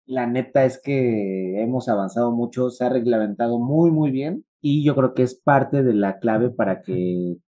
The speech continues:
haya tenido éxito y que siga existiendo y que se proteja al boxeador. Muy probablemente ahorita,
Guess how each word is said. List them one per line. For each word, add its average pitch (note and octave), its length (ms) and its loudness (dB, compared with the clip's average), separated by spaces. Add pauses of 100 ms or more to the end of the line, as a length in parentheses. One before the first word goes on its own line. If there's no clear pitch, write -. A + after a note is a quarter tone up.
(120)
haya G#2+ 380 -2
tenido G#2 480 0
éxito B2+ 560 0
y A#2 80 -2
que A2 100 -6
siga G#2+ 220 -2
existiendo A#2 880 0
y G#2 100 -2
que F2 120 -16
se F2+ 120 -14
proteja F#2+ 720 -4
al F#2+ 500 -4
boxeador. A2+ 520 -4 (460)
Muy F3 380 4
probablemente D#3+ 760 2
ahorita, D3+ 760 0